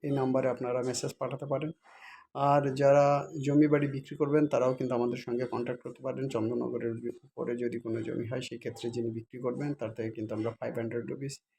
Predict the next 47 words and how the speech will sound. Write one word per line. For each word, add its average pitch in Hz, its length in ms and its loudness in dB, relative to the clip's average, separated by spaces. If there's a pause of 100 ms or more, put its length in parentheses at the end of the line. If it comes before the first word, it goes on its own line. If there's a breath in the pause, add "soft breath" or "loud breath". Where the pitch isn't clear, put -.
(380)
যে 139 140 0
কোনো 143 160 8
প্রপার্টি 135 360 0
অ্যাডের 123 280 4
জন্য 131 240 0
আমরা 127 180 2
নেব। 127 220 2 (420)
যারা 139 300 6
প্রপার্টি 143 380 0
দেখতে 131 300 -8
আসবেন, 135 300 2
আমাদের 127 360 -2
ফি - 200 -14
আছে 139 200 2
ফাইভ 131 200 -4
হান্ড্রেড 131 340 -4
রুপিস। 139 280 -4 (160)
আর 120 240 -2 (560)
টোটাল 143 320 6 (320)
যে 147 160 2
দামে 135 240 2
ডিলটা 135 360 -4
হবে, 135 260 0
সেই 131 220 -4
ডিলের 131 360 -2
উপর 131 180 -8
টু - 160 -10
পার্সেন্ট 120 360 -4
আমাদের 113 300 -4
ব্রোকারেজ 110 440 -6
ফি - 160 -14
আছে। 101 200 -10
সবাই 143 300 4
ভালো 135 220 0
থাকবেন, 139 280 -2
সবার - 300 -6
দিন 131 160 0
ভালো 127 220 -2
কাটুক। 131 240 -8
যারা 117 240 0
চ্যানেল 123 320 -2
এখনও 135 320 -4 (380)
সাবস্ক্রাইব 139 540 0
করেনি, 135 340 0
চ্যানেলটাকে 127 420 -6
সাবস্ক্রাইব 117 500 -8
করুন 120 240 -4